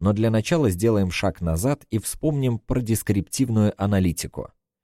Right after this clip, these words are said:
Что она может рассказать о потенциальных клиентах, их распределении по демографическим группам –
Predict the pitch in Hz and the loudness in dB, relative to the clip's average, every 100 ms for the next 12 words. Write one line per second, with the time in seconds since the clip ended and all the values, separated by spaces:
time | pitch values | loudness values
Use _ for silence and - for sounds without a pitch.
0 | _ _ - - 165 165 139 127 113 113 | _ _ -14 -2 0 2 2 2 2 0
1 | 101 - 98 123 - - - 101 104 90 | -2 0 0 0 -2 -6 -4 -2 0 0
2 | 101 92 90 92 - 120 131 123 78 80 | 0 2 2 0 0 2 4 2 0 -4
3 | 64 _ _ _ - 110 - 85 - 87 | -8 _ _ _ -2 -2 0 -2 -2 -2
4 | 82 85 92 104 92 87 - 85 87 82 | 0 0 2 2 2 0 0 0 0 0
5 | 80 78 95 - - 78 76 92 139 - | -2 -2 -4 -4 -6 -6 -4 0 0 2
6 | 135 123 | 0 0